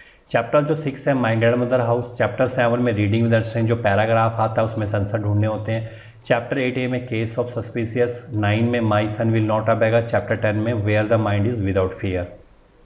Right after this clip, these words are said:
ट्वेल्व If I Were You, थर्टीन The Tiger in the Tunnel और फोर्टीन में The Road Not Taken, ये पोइट्री है आपकी, सिक्सटीन में I Must Know the Truth, ये भी पोइट्री है, सेवनटीन में India Her Past and Future, ये लेसन है, एटीन में नाइनटीन of Scorpion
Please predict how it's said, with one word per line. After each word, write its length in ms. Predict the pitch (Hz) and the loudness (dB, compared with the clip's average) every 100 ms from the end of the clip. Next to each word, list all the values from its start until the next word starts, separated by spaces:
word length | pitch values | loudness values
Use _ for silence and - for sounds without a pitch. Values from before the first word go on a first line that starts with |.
| - _ _ - - - - - - | -20 _ _ -20 -20 -20 -20 -4 2
ट्वेल्व 320 | 135 151 151 | 4 2 0
If 180 | 143 143 | -2 0
I 120 | 131 120 | 0 4
Were 140 | 117 117 | 2 2
You, 100 | 131 147 - - | -2 -4 -8 -4
थर्टीन 340 | 117 131 127 127 | -2 0 0 2
The 100 | 123 | 2
Tiger 360 | 117 104 117 | 2 2 2
in 160 | 120 120 | 0 0
the 100 | 127 | 0
Tunnel 400 | 127 127 131 147 - | 0 0 0 -2 -6
और 80 | 110 | -8
फोर्टीन 400 | - 117 117 120 | -2 0 0 0
में 120 | 123 | 2
The 120 | 120 | 2
Road 200 | 117 113 110 | 4 2 0
Not 100 | 107 | -2
Taken, 320 | 101 101 104 | -4 -2 -4
ये 60 | 113 | -2
पोइट्री 420 | 110 104 101 98 | -2 -2 -2 -2
है 60 | |
आपकी, 400 | 90 - - 85 - - - - - - | -4 -6 -10 -12 -14 -20 -20 -20 -20 -12
सिक्सटीन 400 | - - - 143 | -4 -2 2 4
में 80 | 139 | 4
I 260 | 113 123 127 | 4 4 2
Must 200 | 127 120 | 0 2
Know 180 | 117 117 | 4 4
the 160 | 117 | 2
Truth, 260 | 120 127 127 | 0 -2 -2
ये 140 | 98 95 | -2 0
भी 80 | |
पोइट्री 400 | 104 113 110 120 | 0 0 0 -2
है, 280 | 120 123 - - - - _ _ _ _ - | -2 -4 -10 -20 -20 -20 _ _ _ _ -16
सेवनटीन 420 | - 135 131 135 | -2 0 0 0
में 200 | 147 135 | -2 0
India 200 | 120 127 123 | 2 2 2
Her 80 | 123 | 2
Past 320 | 117 113 120 123 | 2 2 0 -2
and 180 | 120 | -2
Future, 260 | 123 117 123 | -4 0 2
ये 60 | 117 | 2
लेसन 380 | 104 101 120 | 2 2 0
है, 180 | 123 123 | -2 -2
एटीन 220 | 113 123 | -2 0
में 80 | 123 | 0
नाइनटीन 420 | 117 110 104 120 | 2 0 0 0
of 80 | - | 0
Scorpion 600 | 117 113 131 117 117 143 | 0 -4 2 2 2 0